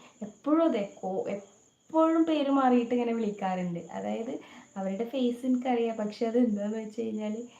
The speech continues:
പേര് മാറും, അങ്ങനെയാണ്. അതുകൊണ്ട്, ഏഹ്, പേര് പറഞ്ഞാൽ കൊള്ളാം. നെക്സ്റ്റ്, ഏഹ്, ട്വൻറ്റി ടു പ്ലസ് ട്വൻറ്റി ഫോർ കേട്ടോ.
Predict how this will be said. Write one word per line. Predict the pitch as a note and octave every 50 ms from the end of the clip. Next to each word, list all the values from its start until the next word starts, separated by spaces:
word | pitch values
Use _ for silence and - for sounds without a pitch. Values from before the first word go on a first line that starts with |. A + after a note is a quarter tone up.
| - _ -
പേര് | - G3+ G3 F#3+
മാറും, | G#3+ A3+ A#3 A3 G#3 G3 F#3+ F#3+ F#3+ - - -
അങ്ങനെയാണ്. | G3 G3 G3 F#3+ G3 F#3+ F#3+ F3+ F3 F3 F3+ - - _ _ _ - - - _ _ -
അതുകൊണ്ട്, | G#3 G3 G#3 G#3 G#3 G#3 G#3+ A#3 B3 B3 - - - _ _ _ _ - - - -
ഏഹ്, | G#3 G3+ G3 G3 G3 G3+ G3+ - _ _ _ _ _ _ _ _ _ _ _ _ _ _ _ _ _ _ - -
പേര് | A3+ G#3 G3+ G3+ G3 F#3+ G3 G#3+ B3 C4 C#4 - -
പറഞ്ഞാൽ | - C4 B3 A#3 A3 G#3+ G#3+ G#3+ A3 A3+ A#3+ B3
കൊള്ളാം. | - - A3 G3 F#3+ F#3+ F#3+ G3 - F#3+ F3+ - - _ _ _ _ _ _ _ _ _ - - - _ -
നെക്സ്റ്റ്, | A3 G#3+ A3 G#3+ G#3+ - - - - - - A#3 A#3 B3+ D4 - - - - _ _ _ _ _ _ _ _ _ -
ഏഹ്, | G#3+ G#3 G3+ G3+ G3 G3 G3 G3 G3 G3 G3 G3
ട്വൻറ്റി | - G#3+ G#3+ G#3 G#3 G3+ G3+ G3+ G3+ G3 G3 G3 G3 G3 G3 F#3+ G3 G3 F#3+ F#3
ടു | - A3+ A#3 A#3 A#3 A#3
പ്ലസ് | G#3+ G3+ G3 G3+ G3+ -
ട്വൻറ്റി | - G#3+ G#3 G3 F#3+ F#3+ F3+ F#3 F#3 F#3 F#3 F#3 F#3 F#3
ഫോർ | - - A3 G3 F3+ F3 E3+
കേട്ടോ. | E3 E3 -